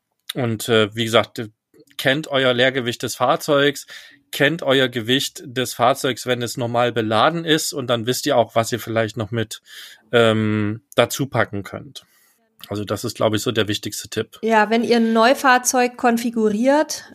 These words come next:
Speaker 2: äh, zum Beispiel beim, äh, Hersteller direkt auf der Seite, dann stehen häufig auch die Gewichte der Zusatzausstattungsgegenstände dabei und macht euch da wirklich die Mühe, das einmal zu summieren,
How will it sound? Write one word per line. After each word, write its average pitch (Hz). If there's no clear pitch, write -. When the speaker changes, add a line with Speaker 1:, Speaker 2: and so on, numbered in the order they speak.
Speaker 2:
äh, -
zum 240
Beispiel 226
beim, 202
äh, 196
Hersteller 233
direkt 220
auf -
der 208
Seite, 226
dann 220
stehen 233
häufig 254
auch 233
die 233
Gewichte 240
der 220
Zusatzausstattungsgegenstände 226
dabei 202
und 202
macht 226
euch 233
da 220
wirklich 233
die 226
Mühe, 233
das 226
einmal 233
zu 233
summieren, 220